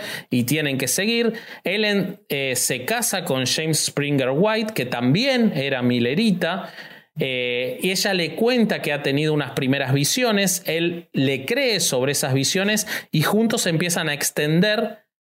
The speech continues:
las visiones de Ellen a través de muchos seguidores y empiezan a convocar gente.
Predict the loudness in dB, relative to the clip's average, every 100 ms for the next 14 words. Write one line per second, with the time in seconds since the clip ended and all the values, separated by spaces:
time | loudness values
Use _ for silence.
0 | -6 -4 0 2 2 2 0 0 0 -2
1 | 0 0 2 0 0 0 0 0 -4 _
2 | _ -6 -2 -2 0 2 2 2 2 0
3 | 0 0 0 2 2 2 2 0 2 0
4 | 0 -2 -2 0 2 0 -2 -4 -4 -2
5 | -4 -8